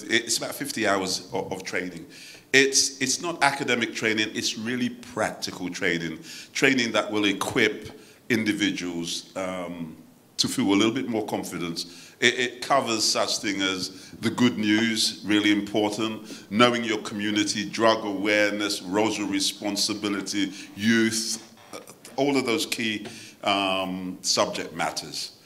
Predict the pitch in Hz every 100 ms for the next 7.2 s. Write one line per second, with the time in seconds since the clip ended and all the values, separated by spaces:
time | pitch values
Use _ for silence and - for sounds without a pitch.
0 | - 107 120 - 131 151 143 151 139 -
1 | 135 - 123 107 117 117 165 104 101 -
2 | - - - - - 123 110 104 113 127
3 | 110 85 85 - - - - - _ -
4 | - - - - 80 78 78 80 - -
5 | - - - - - - 82 - 90 -
6 | 90 101 101 95 82 87 80 76 92 80
7 | 78